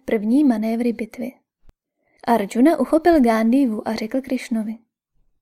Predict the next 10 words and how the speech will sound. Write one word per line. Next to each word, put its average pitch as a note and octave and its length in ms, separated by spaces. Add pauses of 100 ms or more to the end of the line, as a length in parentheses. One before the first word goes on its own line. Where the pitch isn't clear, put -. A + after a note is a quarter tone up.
(880)
„O A#3 180
neklesající, A#3 1040 (500)
zajeď A3+ 480
prosím A#3+ 400
s - 80
mým F4 220
kočárem A#3+ 720
mezi A3 260
obě B3+ 260
vojska, A#3+ 500